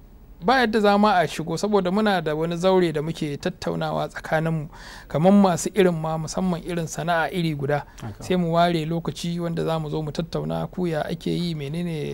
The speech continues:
Speaker 1: eh, wato matsaloli da kuke samu,
Speaker 2: Haka.
Speaker 1: ta ya ake samu kayayyakin nan, har ya kai ga gona. Saboda wasu suna ɗaukar sana'a wacce ba su da, wato, ah,
Speaker 2: Hanyar
Speaker 1: hanyar
Speaker 2: samun
Speaker 1: samo
Speaker 2: sauran
Speaker 1: shi.
Speaker 2: kayayyakin.
Speaker 1: Kawai sai dai su je kasuwa su ɗan ɗebo mudu,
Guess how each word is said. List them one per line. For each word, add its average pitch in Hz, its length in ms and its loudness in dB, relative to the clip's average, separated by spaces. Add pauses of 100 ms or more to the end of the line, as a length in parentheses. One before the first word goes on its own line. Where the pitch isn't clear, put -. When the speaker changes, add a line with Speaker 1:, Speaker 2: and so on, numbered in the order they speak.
Speaker 1:
eh, - 60 -12 (200)
wato 139 380 -8
matsaloli 170 460 -4
da 165 100 -4
kuke 147 240 -10
samu, 160 340 -4 (240)
Speaker 2:
Haka. 120 220 -14
Speaker 1:
ta 180 140 2
ya 175 200 6
ake 165 220 -4
samu 165 320 -4
kayayyakin 170 520 -2
nan, 170 120 -6
har - 340 2
ya 262 160 4
kai 196 220 2
ga 185 100 -2
gona. 147 380 -4 (280)
Saboda 240 320 2
wasu 226 420 0
suna 269 260 -2
ɗaukar 208 340 0
sana'a 160 440 -2 (440)
wacce 196 280 2
ba 196 280 8
su 202 140 2
da, 160 320 2 (320)
wato, 156 560 -4
ah, 143 560 -8 (320)
Speaker 2:
Hanyar 147 320 -2
Speaker 1:
hanyar 226 480 8
Speaker 2:
samun - 0 -
Speaker 1:
samo 190 480 8
Speaker 2:
sauran - 0 -
Speaker 1:
shi. 151 160 4
Speaker 2:
kayayyakin. 120 300 -8 (100)
Speaker 1:
Kawai 214 280 8
sai 180 160 2
dai 196 140 10
su 170 140 -2
je 180 160 2
kasuwa 190 440 2
su 165 100 -6
ɗan 175 200 -4
ɗebo 190 300 -2
mudu, 190 360 0